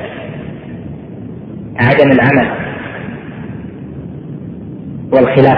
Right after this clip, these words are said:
فيه صوريا مع أهل السنة قد يلزم منه الخلاف في التكفير، وهذا قد حصل فعلا.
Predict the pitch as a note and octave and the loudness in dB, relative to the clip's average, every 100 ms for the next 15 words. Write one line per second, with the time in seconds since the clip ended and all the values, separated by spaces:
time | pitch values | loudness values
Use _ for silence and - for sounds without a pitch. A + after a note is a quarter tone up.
0 | - B2+ - - - C3+ C#3 D3 C3+ - | 6 6 4 -2 4 8 10 10 8 6
1 | - - - - - - - - - - | 0 -6 -8 -10 -10 -10 -10 -12 -14 -8
2 | - A#2+ B2+ C3 B2 - D3 E3 F3 - | 0 4 6 6 6 6 6 8 6 4
3 | C#3+ D3+ D3+ C3 C3+ D3 F3 C#3 A2 B2 | 4 8 8 8 8 8 8 6 6 6
4 | C#3+ - - A#2 - - - - - - | 6 4 4 4 2 0 0 0 -8 -10
5 | - - - - - - - - - - | -10 -12 -12 -10 -12 -12 -12 -12 -12 -10
6 | - - - - - C3+ D3+ D#3 - - | -10 -12 -10 -2 4 6 8 8 4 0
7 | - - - - - - - - - C3+ | -4 -6 -6 -8 -8 -2 2 4 4 4
8 | A2 G#2+ A2+ A2+ G#2+ | 2 2 2 2 0